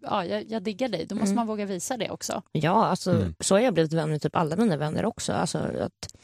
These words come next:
Speaker 2: men, några från jobbet som man typ så här, som jag först inte, men det är typ Sofie, en av mina bästa kompisar idag.
Speaker 3: Ja.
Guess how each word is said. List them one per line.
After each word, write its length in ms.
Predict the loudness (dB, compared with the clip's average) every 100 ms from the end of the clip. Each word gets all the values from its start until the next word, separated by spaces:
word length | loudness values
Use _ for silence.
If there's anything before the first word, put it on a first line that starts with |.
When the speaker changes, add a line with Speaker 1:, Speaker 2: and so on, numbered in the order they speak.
| _
Speaker 2:
men, 220 | 0 2 2
några 400 | 2 4 6 4
från 180 | 2 4
jobbet 440 | 4 4 0 0
som 100 | 0
man 140 | 0
typ 180 | 2 0
så 80 | 2
här, 40 |
som 100 | 2
jag 100 | 0
först 240 | 2 0 0
inte, 200 | -2 0
men 120 | 2
det 60 | 2
är 60 | 0
typ 180 | -2
Sofie, 460 | -2 0 2 2 0
en 80 | 0
av 60 | 0
mina 160 | 0
bästa 280 | 0 -2 -2
kompisar 300 | -2 -2 -2
idag. 180 | -2 -2
Speaker 3:
Ja. 160 | 0 -2